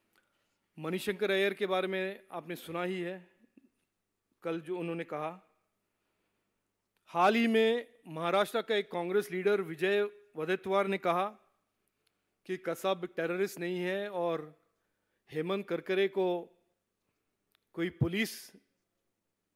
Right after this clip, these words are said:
का ही इंस्पेक्टर ने मारा था और इसमें कसाब का कोई दोष नहीं है।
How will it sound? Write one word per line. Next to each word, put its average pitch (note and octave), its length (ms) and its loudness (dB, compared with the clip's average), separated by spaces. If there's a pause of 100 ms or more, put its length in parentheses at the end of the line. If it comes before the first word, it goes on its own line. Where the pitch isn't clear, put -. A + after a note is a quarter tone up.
(420)
का F3+ 80 0
ही F#3 160 2
इंस्पेक्टर F#3 540 -2
ने F3+ 80 -4
मारा E3+ 320 2
था F#3+ 440 -10 (1300)
और E3+ 160 0
इसमें F3 240 -2
कसाब F3+ 420 0
का F#3+ 100 2
कोई E3+ 240 -2
दोष D3+ 320 -4
नहीं C3 240 -14
है। G#2+ 240 -20